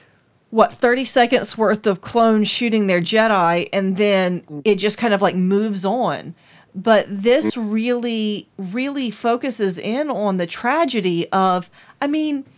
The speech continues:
Speaker 1: this dadgum garrison has Ahsoka's face markings painted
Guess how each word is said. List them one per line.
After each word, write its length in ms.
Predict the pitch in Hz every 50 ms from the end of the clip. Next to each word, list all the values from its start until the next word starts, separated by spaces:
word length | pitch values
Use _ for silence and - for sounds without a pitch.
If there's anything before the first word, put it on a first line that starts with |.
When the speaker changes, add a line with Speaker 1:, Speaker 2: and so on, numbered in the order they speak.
| _ _ _ _ _ _ - _ _ _ _ _ _ _ _ _ _ _ _
Speaker 1:
this 300 | - 240 233 254 262 -
dadgum 680 | 190 180 170 247 254 311 392 349 262 277 233 220 196 190
garrison 640 | 175 214 254 302 320 311 285 - - 196 170 160 165 180
has 360 | 170 208 190 185 190 185 -
Ahsoka's 800 | - - 208 - - - - 254 254 285 - - 277 233 - -
face 500 | - _ _ 240 240 262 285 262 - -
markings 680 | 214 202 190 180 170 - - - 170 160 156 160 - _ - - - - - _ _
painted 600 | - - 302 330 349 339 - - 339 320 320 294